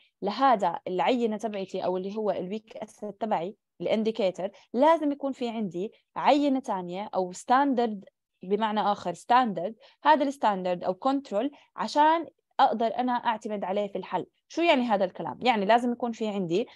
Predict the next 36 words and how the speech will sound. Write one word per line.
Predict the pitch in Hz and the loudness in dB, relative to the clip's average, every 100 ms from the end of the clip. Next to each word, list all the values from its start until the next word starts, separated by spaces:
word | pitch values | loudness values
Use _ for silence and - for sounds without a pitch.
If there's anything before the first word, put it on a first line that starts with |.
| _ | _
مادة | 214 254 233 247 | 6 6 6 2
تانية | 226 175 165 190 - | 2 2 0 -4 0
أنا | 233 202 | 0 2
عارفة | 240 311 269 | 2 2 0
تركيزها | 233 - 190 165 180 185 - _ - | -2 -6 -6 -6 -4 -6 -6 _ 2
وعارفة | 185 233 311 - | 6 8 6 4
أو | 202 185 175 | 4 4 4
أطلع | 262 254 | 2 4
الابسوربتيفيتي | 208 208 - 202 233 220 196 | 2 0 -2 -4 -4 -4 -4
تبعتها | 196 214 185 | -2 -2 -4
من | 180 | -4
خلال | 196 208 | 0 2
الجهاز | 196 170 165 165 180 269 - _ - | 2 -2 -4 2 6 4 2 _ 0
عشان | 214 311 311 | 2 4 2
أقدر | 262 185 220 - _ 233 | 2 2 0 0 _ -6
من | 285 | -6
خلالها | - 262 233 233 233 220 - | -2 2 4 4 2 0 0
أطلع | 214 277 233 214 208 | -2 0 2 0 -2
الكونسنتريشن | 202 - 220 214 196 208 208 202 196 - _ - | -8 -8 -8 -6 -4 -2 0 0 -2 -4 _ 0
تبع | 214 202 202 196 - | 0 4 4 4 4
المادة | 185 185 175 | -2 -2 -4
التانية. | - 156 - - - _ 233 | -8 -10 -12 -16 -20 _ 4
فإذا | 240 247 | 4 4
كمان | 226 240 269 | 2 4 4
مرة | 214 156 - _ - | 4 -2 -14 _ -10
عشان | 190 262 262 | -6 -2 -2
أقدر | 277 190 160 - | -2 -4 -6 -6
أحسب | - - 165 - _ - | -6 -4 -8 -8 _ 4
الكونسنتريشن | 233 170 - 214 220 233 220 220 196 170 | 4 4 -2 -8 -6 -8 -4 -4 -6 -4
للويك | 180 - - 185 233 - | 2 2 2 0 0 -2
أسيد | - 220 | -6 -4
تبعنا | 220 202 165 | -2 -2 -2
اللي | 160 185 | -8 -4
هو | 208 180 | 0 0
البروموثايمول | 151 - 214 226 226 226 226 | -2 0 0 0 -4 -4 -4
بلو، | 214 202 247 349 | -4 -2 0 -2